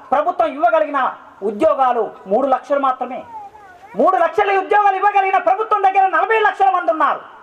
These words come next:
అంటే సర్ప్లస్, నలభై నాలుగు లక్షల మంది సర్ప్లస్ ఉన్నారు. ఈ యువతంతా ఎక్కడికి వెళ్ళాలి?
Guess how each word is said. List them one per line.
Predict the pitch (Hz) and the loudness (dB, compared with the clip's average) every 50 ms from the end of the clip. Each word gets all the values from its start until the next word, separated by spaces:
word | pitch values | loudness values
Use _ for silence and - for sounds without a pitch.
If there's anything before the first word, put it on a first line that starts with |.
| - 214 | -4 -4
అంటే | 254 302 311 - 330 302 285 | -4 -4 -2 -2 0 0 0
సర్ప్లస్, | - - 254 294 320 - - 359 359 320 - - - - - - - - _ _ _ _ _ _ _ _ _ _ - - | 0 0 0 0 0 -2 0 0 0 0 -2 -8 -20 -20 -20 -20 -20 -20 _ _ _ _ _ _ _ _ _ _ -8 -4
నలభై | 190 226 262 269 240 277 262 | -2 0 0 0 0 0 -2
నాలుగు | 262 254 247 240 240 | 0 0 0 2 0
లక్షల | 220 226 - - 330 | 0 -2 0 0 2
మంది | 320 294 277 254 | 2 0 -4 -8
సర్ప్లస్ | 226 - 226 214 214 - 240 208 - - | -4 -2 -2 -2 -2 -4 -6 -6 -6 -6
ఉన్నారు. | 196 190 170 139 123 - - - - - - _ _ _ _ _ _ - | -6 -4 -4 -4 -4 -8 -12 -20 -20 -20 -20 _ _ _ _ _ _ -8
ఈ | 202 233 233 214 | -4 -2 -2 0
యువతంతా | 214 233 302 311 285 285 - 294 | 2 0 0 0 0 -4 -2 -2
ఎక్కడికి | 240 214 - 285 285 277 285 | -2 0 0 -4 -4 0 0
వెళ్ళాలి? | 285 285 285 294 302 359 | 0 0 2 0 -2 -2